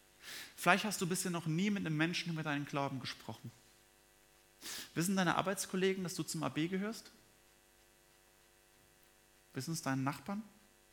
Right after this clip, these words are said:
Wissen eigentlich deine nichtchristlichen Freunde, was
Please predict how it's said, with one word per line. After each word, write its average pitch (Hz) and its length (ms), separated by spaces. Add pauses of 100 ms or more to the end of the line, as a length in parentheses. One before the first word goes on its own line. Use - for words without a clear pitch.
(1900)
Wissen 139 280
eigentlich 156 460 (520)
deine 135 200
nichtchristlichen 151 720
Freunde, 170 600
was - 380